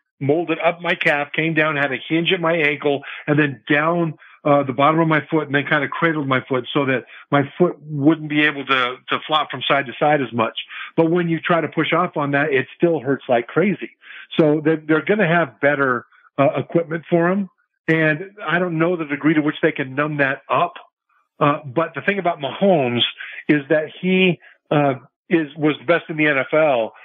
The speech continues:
at pass completions outside of the pocket. After he got hurt and he came back into the game last week, he didn't even attempt to pass outside the pocket. Now, they still won the game. But at the same time, now you've got a Cincinnati pass rush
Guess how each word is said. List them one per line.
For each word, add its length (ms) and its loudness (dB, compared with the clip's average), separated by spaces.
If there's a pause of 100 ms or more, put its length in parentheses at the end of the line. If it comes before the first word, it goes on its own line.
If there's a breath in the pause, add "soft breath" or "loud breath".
(160 loud breath)
at 380 -2
pass 240 -2
completions 480 2 (100)
outside 840 -2
of 120 -2
the 80 -12
pocket. 480 -2 (260 soft breath)
After 300 2
he 80 4
got 220 0
hurt 240 0
and 100 -8
he 60 -6
came 180 0
back 240 0
into 160 -2
the 80 -6
game 360 0
last 300 -2
week, 300 4 (280 loud breath)
he 80 4
didn't 160 2
even 140 -4
attempt 280 -4
to 60 -8
pass 280 0
outside 340 0
the 60 -12
pocket. 260 -2
Now, 120 0
they 120 -4
still 160 2
won 160 0
the 80 -8
game. 420 -4 (480 loud breath)
But 120 8
at 80 -4
the 120 -20
same 220 0
time, 300 0
now 160 0
you've 260 0
got 180 2
a 120 -8
Cincinnati 400 -2
pass 340 -2
rush 260 -2